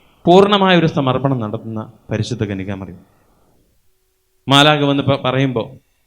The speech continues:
"ഇതാ കർത്താവിൻ്റെ ദാസി" എന്ന് പറഞ്ഞ് തന്നെ മുഴുവനായിട്ട് അമ്മ മാതാവ് സമർപ്പിക്കുക ദൈവത്തിന്. ആ സമർപ്പണത്തിന് ശേഷം മാതാവിൻ്റെ ജീവിതത്തിലും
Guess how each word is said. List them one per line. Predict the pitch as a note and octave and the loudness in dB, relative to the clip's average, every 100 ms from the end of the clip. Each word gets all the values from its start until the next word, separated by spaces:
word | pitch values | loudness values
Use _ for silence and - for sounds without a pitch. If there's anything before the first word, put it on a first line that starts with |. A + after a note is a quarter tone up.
| _ _ - | _ _ -2
"ഇതാ | C#3+ D3 | 2 2
കർത്താവിൻ്റെ | D3+ D3 D3 C#3+ C3 | 2 0 2 2 2
ദാസി" | A#2+ C3 C#3+ | -2 -2 -4
എന്ന് | B2+ | -2
പറഞ്ഞ് | A#2 A2+ G#2 - _ _ - | -4 -4 -10 -14 _ _ 2
തന്നെ | F3+ | 4
മുഴുവനായിട്ട് | E3+ E3+ F#3 F#3 F3 D#3+ D#3 D3+ D3+ - | 4 4 4 4 2 2 0 -2 -4 -8
അമ്മ | B2 C3 C3 | -6 -2 -2
മാതാവ് | B2+ B2 A#2 A2 A#2 _ _ _ _ _ _ _ - | -2 -4 -6 -8 -14 _ _ _ _ _ _ _ -8
സമർപ്പിക്കുക | A2 A#2 B2 A2 G#2 | -4 0 0 0 -4
ദൈവത്തിന്. | F#2 G#2+ G#2+ G#2+ F#2 - - _ _ _ _ _ _ - | -6 -6 -6 -8 -10 -14 -20 _ _ _ _ _ _ -4
ആ | C3 C3 | -2 0
സമർപ്പണത്തിന് | B2+ C3+ C#3 C3 B2+ A#2+ | 0 0 -2 -4 -8 -6
ശേഷം | A#2 A2+ A2 - _ _ _ _ - | -6 -6 -10 -14 _ _ _ _ 2
മാതാവിൻ്റെ | E3 F3 F3 D3 | 6 6 4 2
ജീവിതത്തിലും | D#3 E3+ E3 D3+ | 2 0 0 -2